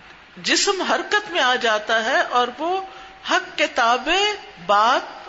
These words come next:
اور عمل کرنے لگتا ہے۔ وَكُلُّ مَا يَظْهَرُ عَلَى الْبَدَنِ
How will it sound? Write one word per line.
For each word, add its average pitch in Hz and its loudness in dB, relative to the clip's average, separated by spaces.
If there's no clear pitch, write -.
اور 240 4
عمل 233 2
کرنے 202 -2
لگتا 165 -2
ہے۔ 143 -4
وَكُلُّ 359 6
مَا 262 4
يَظْهَرُ 254 2
عَلَى 196 4
الْبَدَنِ 226 0